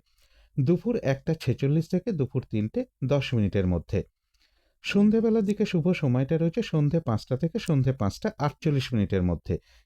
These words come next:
এই সময়টুকুর মধ্যে মেডিটেশন করা, ইষ্টমন্ত্র জপ করা, গুরুমন্ত্র জপ করা, শঙ্খধ্বনি করা, উলুধ্বনি করা,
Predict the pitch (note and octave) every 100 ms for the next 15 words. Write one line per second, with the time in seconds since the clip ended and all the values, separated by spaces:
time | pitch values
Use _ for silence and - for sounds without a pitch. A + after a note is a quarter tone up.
0 | - F#3+ - F3 E3 D#3+ D#3+ D3+ C#3+ C3+
1 | C#3 A2 G#2+ A2 A#2+ B2 A#2 A2+ A2+ -
2 | A2 - A#2 G#2+ G#2 A#2+ G2 G#2 G2 -
3 | G#2+ A2 _ _ _ - G#2+ B2+ D3 C#3
4 | C3+ C3 A#2+ G#2+ G#2 - A2 A2+ - A2
5 | G#2 B2+ G#2+ G2 G#2+ A2 A2 G#2+ - B2+
6 | A2+ A#2 F#2+ G#2 G#2+ A2 G#2